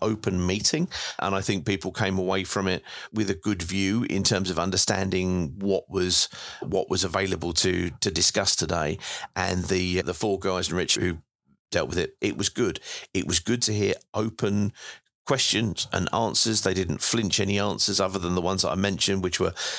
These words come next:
we didn't have the finance there, the finance people there. So there was some questions in relating to the commercial items in the finance. You can understand why people bought them up,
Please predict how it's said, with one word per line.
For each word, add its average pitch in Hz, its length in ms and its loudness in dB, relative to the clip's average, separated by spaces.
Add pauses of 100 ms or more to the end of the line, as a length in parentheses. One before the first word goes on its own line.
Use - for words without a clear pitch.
(140)
we 87 220 -2 (360)
didn't 101 200 0
have 92 200 -2
the 92 80 -4
finance 95 680 0
there, 95 340 2 (180)
the - 100 -6
finance 92 340 0
people 90 320 -2
there. 92 180 2
So 92 180 2
there 87 180 0
was 85 180 0
some - 220 0
questions 90 520 2
in 90 120 0
relating 92 560 2
to 87 360 2 (400)
the 196 180 -2 (220)
commercial 110 840 0
items 92 600 2 (380)
in 120 220 2
the 82 60 -2
finance. 87 600 0
You 80 80 -4
can 98 120 0
understand 98 380 0
why 90 100 0
people 90 300 -2
bought 98 220 0
them 87 140 -2
up, 151 260 -4